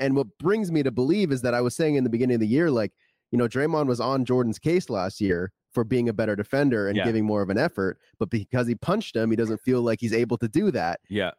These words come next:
Speaker 1: Iguodala might just do it. I think he's been doing it. I thought I saw him in the game just kind of doing it a lot 'cause he threw that ball into the stands and went straight to, like, talking to Jordan. Like, he wasn't even, like, talking to the refs or anything. That's what I thought I saw.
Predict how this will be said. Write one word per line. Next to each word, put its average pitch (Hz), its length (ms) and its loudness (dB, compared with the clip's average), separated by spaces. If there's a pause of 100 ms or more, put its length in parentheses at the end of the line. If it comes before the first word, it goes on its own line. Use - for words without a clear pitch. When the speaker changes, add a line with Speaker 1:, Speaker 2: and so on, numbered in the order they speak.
Speaker 1:
Iguodala 170 420 0
might 123 320 -4
just 110 220 -6
do 120 200 2
it. 92 120 -6
I 117 80 -2
think 165 180 0
he's 151 120 0
been 113 160 -2
doing 139 260 2
it. 110 100 -6
I 131 80 0
thought 165 180 0
I 135 60 2
saw 147 220 -2
him 139 100 0
in 123 60 2
the 113 80 0
game 123 260 2
just 107 140 -6
kind 127 160 -2
of 98 60 -8
doing 139 240 2
it 104 80 -2
a - 20 -2
lot 98 240 -2 (240)
'cause 156 80 0
he 208 80 4
threw 180 300 2
that 160 160 0
ball 127 140 2
into 139 100 0
the 113 80 -4
stands 127 400 0
and 123 180 0
went 117 160 0
straight - 380 -4
to, 151 100 -4
like, 101 220 -4
talking 127 300 -4
to 92 60 -4
Jordan. 110 440 -2
Like, 101 100 0
he 117 80 2
wasn't 131 240 2
even, 117 160 0
like, 104 160 -2 (460)
talking 156 240 0
to 123 60 2
the 107 60 2
refs 139 280 0
or 151 40 0
anything. 107 260 -2
That's 123 200 0
what 190 80 2
I 143 80 2
thought 143 260 -2
I 220 100 0
saw. 82 340 -4